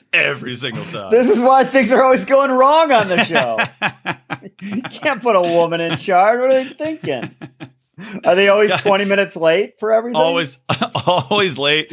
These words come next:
Speaker 1: There's always a lot of, uh, random fluids leaking around the station, if you know what I mean.
Speaker 2: <laughs>
Speaker 1: They, everything,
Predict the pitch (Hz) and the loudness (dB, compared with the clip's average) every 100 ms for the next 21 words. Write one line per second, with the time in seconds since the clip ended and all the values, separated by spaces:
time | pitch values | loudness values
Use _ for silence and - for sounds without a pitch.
0 | - - 117 123 160 170 143 143 135 117 | -14 -6 -4 -2 -2 0 0 2 0 0
1 | 117 107 101 131 127 107 - 117 127 131 | 0 0 0 0 0 -6 -10 -6 -4 -2
2 | 123 101 104 123 113 139 131 127 131 131 | -4 -6 -6 -6 -4 -4 -2 -2 -2 -2
3 | 131 143 131 123 139 131 135 131 127 127 | -4 -2 -2 -4 -6 -6 -4 -4 -4 -4
4 | 127 131 127 131 135 - - - - - | -4 -6 -6 -8 -8 -12 -12 -12 -12 -12
5 | - 139 _ 170 180 196 185 | -14 -18 _ -2 -2 -2 -4